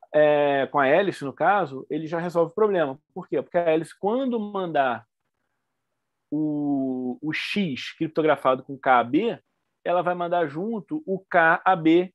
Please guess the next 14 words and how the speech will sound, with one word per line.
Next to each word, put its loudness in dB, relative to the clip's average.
criptografado 0
com -14
K -2
T 6
B. 2
Então, -8
é -4
K -8
T -12
B -4
de -20
K -2
A -6
B. -4